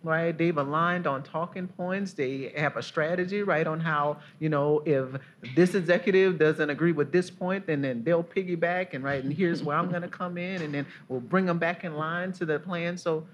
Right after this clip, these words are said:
that's what we have to do for each other, right? And so in a virtual environment, right, get on D M. Say, "I'm about to go into this meeting. Here are the points that I'm gonna align to. I'm gonna message, right? Here's what you're doing,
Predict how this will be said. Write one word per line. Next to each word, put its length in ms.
that's 220
what 100
we 160
have 200
to 40
do 160
for 180
each 200
other, 200
right? 220
And 160
so 340
in 140
a 60
virtual 380
environment, 440
right, 240
get 160
on 160
D 220
M. 260
Say, 280
"I'm 240
about 220
to 60
go 120
into 160
this 160
meeting. 340
Here 260
are 40
the 80
points 640
that 140
I'm 120
gonna 160
align 320
to. 320
I'm 160
gonna 200
message, 760
right? 320
Here's 280
what 200
you're 260
doing, 480